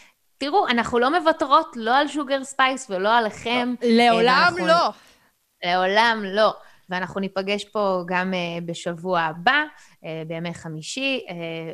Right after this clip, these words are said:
Speaker 1: ותודה רבה שהאזנתם
Speaker 2: כמובן,
Speaker 1: לשוגר ספייס.
Speaker 2: לכל הרשתות, הצטרפו אלינו, אה,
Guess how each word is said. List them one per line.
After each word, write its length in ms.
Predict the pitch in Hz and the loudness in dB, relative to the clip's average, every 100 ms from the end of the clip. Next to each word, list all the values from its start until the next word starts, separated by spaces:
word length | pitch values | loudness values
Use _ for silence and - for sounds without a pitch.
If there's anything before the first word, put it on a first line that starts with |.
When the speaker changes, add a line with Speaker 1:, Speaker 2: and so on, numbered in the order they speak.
| 170 170 | -12 -10
Speaker 1:
ותודה 760 | 165 165 160 - - 165 160 | -8 -8 -10 -14 -14 -6 -4
רבה 180 | 185 196 | -4 -6
שהאזנתם 380 | - 220 226 247 | -6 -8 -4 2
Speaker 2:
כמובן, 240 | 240 208 | 4 4
Speaker 1:
לשוגר 640 | 190 175 233 262 247 233 254 | 2 4 4 6 4 4 4
ספייס. 140 | 202 | 2
Speaker 2:
לכל 220 | - 208 | 2 2
הרשתות, 680 | 226 202 - 190 - 262 226 | 2 0 -2 -2 2 4 2
הצטרפו 680 | 175 - 170 151 262 269 240 | -2 -10 -10 -2 4 6 6
אלינו, 680 | 196 208 247 233 208 190 180 | 4 4 2 2 0 0 0
אה, 140 | 175 | 0